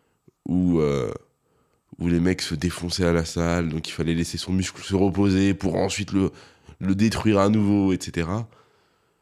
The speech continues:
Sauf que moi, je suis dans une autre approche. J'ai pas envie d'être un bibin d'homme chamallow, très clairement, ça m'intéresse pas. Et moi, je suis pour, euh, parce que je l'ai découvert cette année,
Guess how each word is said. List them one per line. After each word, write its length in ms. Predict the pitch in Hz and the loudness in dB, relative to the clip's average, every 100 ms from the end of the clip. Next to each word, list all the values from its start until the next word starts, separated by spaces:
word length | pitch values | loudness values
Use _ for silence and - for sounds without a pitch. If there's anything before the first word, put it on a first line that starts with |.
| _ _ | _ _
Sauf 220 | - 113 | -8 -6
que 80 | - | 0
moi, 140 | 113 117 | 0 0
je 60 | |
suis 80 | 107 | -2
dans 100 | 98 | -4
une 120 | 90 | -2
autre 180 | 92 - | -4 -4
approche. 520 | 87 98 101 - - _ _ _ _ _ _ _ _ _ - | -2 0 0 -2 -8 _ _ _ _ _ _ _ _ _ -16
J'ai 160 | 80 82 | -6 -6
pas 120 | 82 | -2
envie 220 | 92 92 | -2 0
d'être 220 | 92 82 | -2 -4
un 40 | 82 | -6
bibin 220 | 82 82 | -2 0
d'homme 160 | 82 78 | 0 0
chamallow, 460 | 87 82 87 98 | 0 2 2 2
très 180 | 98 - | -2 -8
clairement, 300 | - 80 85 | -12 -8 -8
ça 100 | 85 | -8
m'intéresse 340 | 78 85 82 | -8 -6 -8
pas. 280 | - 87 98 - _ _ _ _ _ _ _ _ _ _ _ _ _ _ _ | -4 -6 -6 -12 _ _ _ _ _ _ _ _ _ _ _ _ _ _ _
Et 120 | 95 101 | 0 4
moi, 140 | 113 | 4
je 80 | 113 | 0
suis 120 | 95 | -4
pour, 380 | - 123 117 85 | -6 -4 -4 -4
euh, 100 | 76 76 _ _ _ _ _ _ _ _ _ _ _ | -8 -14 _ _ _ _ _ _ _ _ _ _ _
parce 240 | 95 92 | -2 0
que 100 | - | 0
je 60 | 90 | 0
l'ai 80 | 87 | 0
découvert 320 | 85 85 82 | -2 -2 -4
cette 100 | - | -4
année, 220 | 80 123 | -8 -8